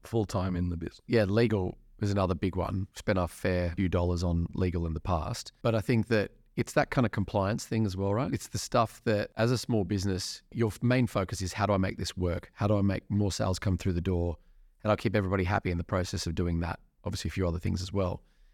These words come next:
Speaker 2: But if you have someone that you know that can just look after that, and it's just peace of mind,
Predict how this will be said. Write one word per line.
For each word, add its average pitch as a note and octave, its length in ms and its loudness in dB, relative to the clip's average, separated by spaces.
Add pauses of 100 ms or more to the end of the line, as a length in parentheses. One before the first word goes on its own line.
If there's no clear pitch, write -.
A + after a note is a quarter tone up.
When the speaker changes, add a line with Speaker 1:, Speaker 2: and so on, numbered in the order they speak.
(540)
Speaker 2:
But A2 120 2
if G2+ 140 0
you A2 100 4
have A2+ 180 2
someone A2 280 2
that - 80 0
you G2+ 80 0
know G2 400 2
that E2+ 120 -4
can G#2+ 120 0
just F2+ 120 -2
look G2 160 -2
after F#2+ 280 0
that, G#2+ 240 0
and G2+ 100 0
it's - 100 -8
just - 220 -8
peace A#2 220 0
of F2 100 -4
mind, F#2 460 -2